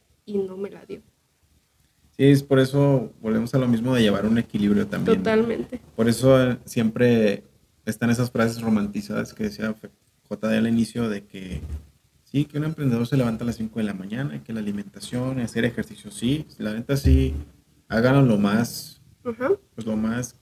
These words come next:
Speaker 2: ¿cómo se puede? completo posible o
Speaker 1: Ujú,
Speaker 2: íntegro,
Speaker 1: ujú.
Speaker 2: porque te desequilibras de un lado y el otro se te va y,
Speaker 1: Se
Speaker 2: y pierdes el
Speaker 1: desbalancea.
Speaker 2: control.
Speaker 1: Ujú.
Speaker 2: El, y el, el, precisamente eso del desbalance en el ser humano, pues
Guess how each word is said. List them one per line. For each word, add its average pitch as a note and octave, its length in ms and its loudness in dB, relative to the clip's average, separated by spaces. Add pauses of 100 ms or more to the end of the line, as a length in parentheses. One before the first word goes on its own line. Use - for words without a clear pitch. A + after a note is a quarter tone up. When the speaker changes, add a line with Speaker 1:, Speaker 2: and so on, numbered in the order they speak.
Speaker 2:
¿cómo B2 140 -10
se - 100 -14
puede? - 220 -20
completo A2+ 480 -2
posible C3 400 -2
o C3 60 2
Speaker 1:
Ujú, B2 80 0
Speaker 2:
íntegro, C#3 500 6
Speaker 1:
ujú. C4 600 0
Speaker 2:
porque G#2+ 640 -6 (640)
te A#2 80 2
desequilibras A#2 520 4
de C3+ 80 4
un C#3+ 160 2
lado D#3 420 0 (140)
y A#2 60 -8
el A2 80 -4
otro A2 200 -8
se B2 100 -8
te - 120 -10
va G#2+ 300 -8 (160)
y, - 140 -14
Speaker 1:
Se G3+ 120 -8
Speaker 2:
y G3+ 100 -4
pierdes - 340 2
el - 80 4
Speaker 1:
desbalancea. G#3 140 4
Speaker 2:
control. D#3 300 -2 (220)
Speaker 1:
Ujú. A3 300 0 (140)
Speaker 2:
El, G#2 220 -2
y G#2 120 -2
el, G2+ 380 -8 (200)
el, G#2+ 320 -6
precisamente B2 480 2
eso B2+ 200 -2
del A#2 140 0
desbalance G#2+ 480 -4
en B2+ 140 -6
el A2 80 -4
ser A#2 160 -12
humano, A#2+ 360 -8
pues - 180 -20